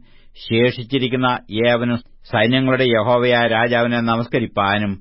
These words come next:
കൂടാരപ്പെരുന്നാൾ ആചരിപ്പാനും ആണ്ടുതോറും വരും. ഭൂമിയിലെ സകല വംശങ്ങളിലും ആരെങ്കിലും സൈന്യങ്ങളുടെ യഹോവയായ രാജാവിനെ നമസ്കരിപ്പാൻ യെരൂശലേമിലേക്ക് വരാത്ത പക്ഷം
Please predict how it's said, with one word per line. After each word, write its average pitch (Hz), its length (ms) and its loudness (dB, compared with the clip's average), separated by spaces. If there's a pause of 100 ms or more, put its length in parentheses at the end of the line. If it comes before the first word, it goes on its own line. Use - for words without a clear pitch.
(320)
കൂടാരപ്പെരുന്നാൾ 117 960 0
ആചരിപ്പാനും 120 840 0
ആണ്ടുതോറും 117 640 0
വരും. 107 400 -2 (420)
ഭൂമിയിലെ 113 380 2
സകല 120 300 0
വംശങ്ങളിലും 120 840 0 (280)
ആരെങ്കിലും 120 560 0
സൈന്യങ്ങളുടെ 123 500 -2
യഹോവയായ 117 600 2
രാജാവിനെ 117 540 0
നമസ്കരിപ്പാൻ 110 840 -2 (460)
യെരൂശലേമിലേക്ക് 123 1000 0 (140)
വരാത്ത 120 400 0
പക്ഷം 101 420 -4